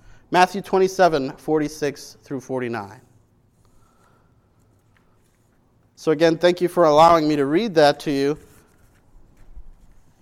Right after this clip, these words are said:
I think that's amazing that people often will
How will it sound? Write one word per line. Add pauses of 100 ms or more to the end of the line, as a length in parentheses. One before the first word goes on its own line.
(960)
I
think
that's
amazing
that (440)
people
often
will